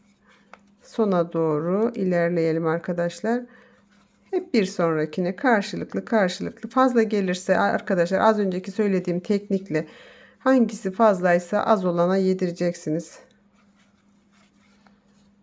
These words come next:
Mesela burası fazlaysa ne yapacaksınız?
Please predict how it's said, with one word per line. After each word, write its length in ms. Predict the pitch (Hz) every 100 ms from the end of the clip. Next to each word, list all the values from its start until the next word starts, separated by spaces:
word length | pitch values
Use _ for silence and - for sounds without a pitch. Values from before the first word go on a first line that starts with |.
| _ _ _ _ _ _ _ _ _ _ _ _ _ _ 202 202 202 202 202 202 - - - - _ _ _ _
Mesela 360 | 233 233 240 226
burası 340 | 254 262 269
fazlaysa 760 | - 196 185 190 180 185 214
ne 100 | 208
yapacaksınız? 720 | 190 170 - 190 180 - 233